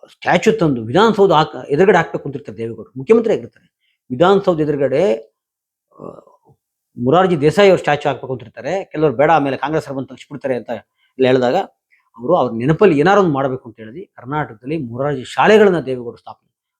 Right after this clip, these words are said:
ತೆರೀತಾರೆ. ದೇವೇಗೌಡರ ಕೊಡುಗೆ. ಅವ್ರು ಮಾತೆತ್ರ ಚಾಲೆಂಜ್ ತಗೋತಿದ್ರು. "ನಾನು ಸುತ್ತಿನ ರಾಜ್ಯ ಸುತ್ತೀನಿ, ಕಟ್ತೀನಿ, ಪಕ್ಷ ಕಟ್ತೀನಿ" ಅಂತ ಹೇಳ್ತಿದ್ರು.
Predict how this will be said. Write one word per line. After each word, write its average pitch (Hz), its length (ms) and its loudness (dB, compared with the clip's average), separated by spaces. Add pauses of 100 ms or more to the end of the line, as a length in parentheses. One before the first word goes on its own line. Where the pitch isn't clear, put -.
(160)
ತೆರೀತಾರೆ. 147 760 0 (220)
ದೇವೇಗೌಡರ 156 340 -6
ಕೊಡುಗೆ. - 540 -20 (1700)
ಅವ್ರು 180 140 4
ಮಾತೆತ್ರ 208 640 2
ಚಾಲೆಂಜ್ 190 360 2
ತಗೋತಿದ್ರು. 156 360 -4
"ನಾನು 185 260 2
ಸುತ್ತಿನ 190 360 -4
ರಾಜ್ಯ 160 300 0
ಸುತ್ತೀನಿ, 208 340 -6
ಕಟ್ತೀನಿ, 175 400 -6
ಪಕ್ಷ - 260 -14
ಕಟ್ತೀನಿ" 127 300 -12
ಅಂತ - 100 -20
ಹೇಳ್ತಿದ್ರು. 175 440 0